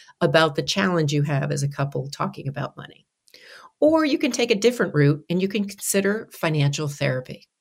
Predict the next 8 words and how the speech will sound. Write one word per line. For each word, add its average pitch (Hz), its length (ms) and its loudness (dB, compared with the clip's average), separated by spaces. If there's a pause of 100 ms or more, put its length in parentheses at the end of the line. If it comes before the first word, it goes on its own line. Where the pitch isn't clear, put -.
(580)
I 170 140 10
offer 156 380 4
financial 160 540 0
therapy 143 480 0
to 190 200 -2
individuals 147 920 0
and 185 160 -4
couples - 520 -6